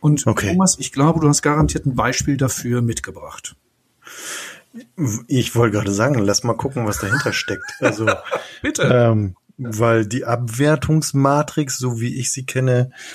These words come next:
Speaker 2: die hat ja verschiedene Ebenen. Ähm, gibt ja Kolleginnen, die stellen das ja auch als Treppe dar. Das finde ich auch ganz schön.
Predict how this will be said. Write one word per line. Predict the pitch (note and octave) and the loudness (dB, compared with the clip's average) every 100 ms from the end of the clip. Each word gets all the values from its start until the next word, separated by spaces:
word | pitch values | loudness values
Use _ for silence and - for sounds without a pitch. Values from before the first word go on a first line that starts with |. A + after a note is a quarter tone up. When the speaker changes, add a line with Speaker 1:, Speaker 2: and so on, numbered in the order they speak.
| - - - - | -14 -14 -8 0
Speaker 2:
die | A#2 | 2
hat | B2 B2+ | 4 2
ja | A#2 A2+ A2+ A#2 | 2 4 2 0
verschiedene | - A#2 - B2 A#2 | -2 -2 0 0 0
Ebenen. | A2+ B2+ D3+ D3+ C#3+ D3 D3 C3+ | 0 0 2 4 4 4 2 0
Ähm, | B2+ B2 A2+ A2 A2 A2 G#2 - | -4 -2 0 0 0 -2 -4 -8
gibt | G#2+ | -14
ja | G#2 | -12
Kolleginnen, | - A2+ A2+ A2+ G#2+ | -6 -2 -2 -2 -4
die | G2+ | -4
stellen | - A2 | -4 -4
das | G#2+ - | -4 -6
ja | G#2 | -6
auch | - | -4
als | G2+ - | -6 -6
Treppe | - - B2+ C#3 | -4 -2 0 2
dar. | B2+ A#2 A2+ | 4 4 4
Das | - | 0
finde | A#2 | -10
ich | - | -8
auch | A2+ - | -8 -4
ganz | G#2+ - | -2 0
schön. | - G#2 G2 | 0 0 -2